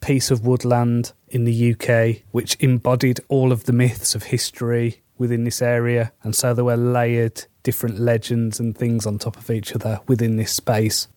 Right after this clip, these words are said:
And what I liked about it was all the way through,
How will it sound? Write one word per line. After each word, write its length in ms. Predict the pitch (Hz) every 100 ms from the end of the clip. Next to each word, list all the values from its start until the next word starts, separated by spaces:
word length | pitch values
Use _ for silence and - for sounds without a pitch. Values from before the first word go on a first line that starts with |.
| _
And 120 | 120 123
what 140 | 127
I 40 |
liked 280 | 139 147 147
about 260 | - 113 117
it 140 | 117
was 340 | 123 120 - -
all 220 | - 151 139
the 80 |
way 220 | 131 135 127
through, 520 | - 135 131 120